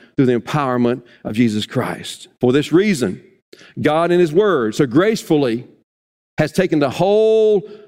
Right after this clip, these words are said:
Word from cover to cover, specifically the New Testament, and now more specific, John's writings, to clarify, to be specific, to show us,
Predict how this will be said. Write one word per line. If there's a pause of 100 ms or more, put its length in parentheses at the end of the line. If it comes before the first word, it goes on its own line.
(220)
Word
from
cover
to
cover,
specifically
the
New
Testament,
and
now
more
specific,
John's
writings, (560)
to
clarify, (400)
to
be
specific,
to
show
us,